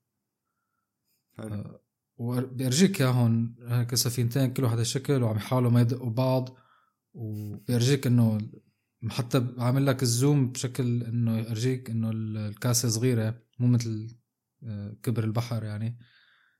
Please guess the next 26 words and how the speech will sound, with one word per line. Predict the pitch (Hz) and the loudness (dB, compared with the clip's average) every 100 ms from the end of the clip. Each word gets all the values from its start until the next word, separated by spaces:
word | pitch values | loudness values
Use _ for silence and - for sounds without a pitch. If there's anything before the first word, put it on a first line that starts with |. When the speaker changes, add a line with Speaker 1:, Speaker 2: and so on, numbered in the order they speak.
| _ _ | _ _
Speaker 2:
و-، | - 101 101 101 | -12 -10 -8 -8
Speaker 1:
مم. | 98 107 - _ - | -8 -10 -18 _ -12
Speaker 2:
وقهوة | 113 127 127 123 117 | -2 2 4 4 4
و- | 113 110 107 101 101 107 113 120 _ _ _ - | 2 -2 -4 -6 -8 -10 -14 -18 _ _ _ -4
والرغوة | 113 131 131 123 | 2 4 4 2
تبع | 120 113 | 4 2
القهوة | 117 113 120 | 2 0 0
كمان | 117 113 110 107 | 0 -2 -2 -4
طالعة. | 113 110 104 110 _ _ _ _ _ - | -4 -6 -6 -8 _ _ _ _ _ -16
Speaker 1:
مم. | 117 120 110 _ _ _ _ _ _ _ - - - _ _ _ | -12 -12 -14 _ _ _ _ _ _ _ -20 -20 -20 _ _ _
Speaker 2:
واحدة | 135 147 160 | 0 4 4
تانية | 160 165 165 151 | 4 4 4 4
كمان | 120 139 131 | 2 4 4
هي | 127 | 4
اللي | 113 | 2
تبع | 104 107 | -2 -4
الألعاب، | 104 110 113 127 123 131 - _ _ - | -4 -4 0 2 0 -2 -10 _ _ -10
آه، | 107 104 104 113 - 101 104 | -8 -6 -8 -12 -16 -18 -6
بس | 120 131 | 0 0
حط-، | - 120 | 0 -6
قالوا | - 127 123 | -6 0 2
له | 123 | 2
إنه | 113 120 | 2 4
عملنا | 127 120 | 4 4
فيديو | 110 120 113 104 | 2 0 0 -2
ماينكرافت. | 104 - 113 117 107 110 110 117 - | -2 -6 -2 0 0 -2 -4 -6 -10